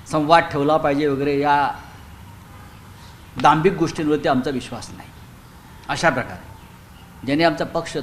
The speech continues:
तोडला, आमचा पक्ष फोडला, ज्याने महाराष्ट्राशी बेईमानी केली, ज्याने महाराष्ट्र गुजराती व्यापाऱ्यांना विकण्याचा प्रयत्न केला, ज्यांनी गुडघे टेकले महाराष्ट्राच्या शत्रूसमोर, त्यांना आम्ही, आमच्याकडे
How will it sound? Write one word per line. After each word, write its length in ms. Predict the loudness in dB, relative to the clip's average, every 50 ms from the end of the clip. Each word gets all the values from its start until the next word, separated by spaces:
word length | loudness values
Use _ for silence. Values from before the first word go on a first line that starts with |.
| -6
तोडला, 240 | -8 -6 -4 -4 -6
आमचा 200 | -6 -6 -8 -10
पक्ष 320 | -8 -8 -8 -10 -8 -10 -12 -10 -10
फोडला, 240 | -10 -10 -8 -8 -8
ज्याने 220 | -8 -8 -8 -8
महाराष्ट्राशी 840 | -8 -8 -8 -8 -10 -10 -12 -12 -10 -10 -10 -10 -8 -8 -6 -6 -8 -10 -14 -20 -20 -20 -16 -8
बेईमानी 420 | -6 -4 -2 0 2 2 2 0 -2
केली, 220 | -4 -6 -8 -6
ज्याने 240 | -6 -4 -4 -2 -2
महाराष्ट्र 540 | -2 -2 -4 -4 -6 -6 -6 -8 -8 -8 -8
गुजराती 400 | -8 -6 -6 -8 -8 -6 -6 -6
व्यापाऱ्यांना 480 | -4 -4 -4 -4 -2 -2 0 0 0
विकण्याचा 400 | -2 -4 -6 -6 -8 -8 -8 -8
प्रयत्न 460 | -8 -4 0 2 2 2 2 -2 -4 -4
केला, 320 | -4 -4 -6 -6 -8 -10 -14 -16 -20 -20 -20 -20 -20 -20 -20 -20 -20 -20 -20 -20 -20 -20 -20 -20 -20 -20 -20 -20 -20 -20 -20 -20 -20 -20 -20 -20 -20 -20 -20 -20 -12 -6
ज्यांनी 160 | -2 0 0
गुडघे 300 | 2 2 2 6 6 6
टेकले 380 | 6 6 2 -2 -2 -6 -12 -12 -14 -16 -20 -20 -20 -20 -20 -20 -20 -20 -20 -20 -20 -12 -4
महाराष्ट्राच्या 560 | 0 2 2 2 0 -4 -8 -10 -10 -10 -10 -10
शत्रूसमोर, 440 | -10 -10 -10 -10 -12 -14 -16 -18 -18 -18 -20 -20 -20 -20 -20 -20 -20 -20 -20 -20 -20 -20 -20 -20 -20 -16 -10 -6
त्यांना 240 | -4 0 2 2
आम्ही, 380 | 2 2 0 -2 -4 -6 -8 -10 -12 -16 -18 -14 -12
आमच्याकडे 540 | -10 -10 -8 -8 -6 -6 -2 -2 0 0 -2